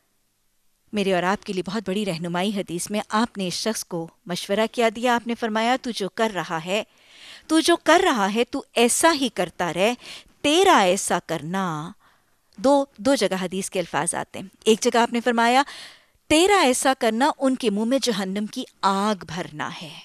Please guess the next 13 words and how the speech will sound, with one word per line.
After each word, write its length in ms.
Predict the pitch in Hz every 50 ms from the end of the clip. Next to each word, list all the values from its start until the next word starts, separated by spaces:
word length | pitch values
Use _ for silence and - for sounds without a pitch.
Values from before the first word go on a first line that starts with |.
| - _ _ _ _ _ _ -
और 120 | - 202 180
दूसरी 340 | 170 220 233 - - 262
जगह 220 | 214 202 185 180 165
आता 220 | 170 170 - 214
है, 60 | - - _
आपने 280 | - 220 240 170 233 226
फरमाया, 440 | - 208 180 170 170 175 175 202 220 - - - - - - _
"तेरा 300 | - 302 349 370 349 269
ऐसा 280 | 208 285 - - - 208
करना 400 | - - 180 165 165 202 233 233 - -
उनके 340 | 269 277 269 247 - 190
मुंह 180 | 170 160 170 165
में 320 | 165 180 214 240 277 302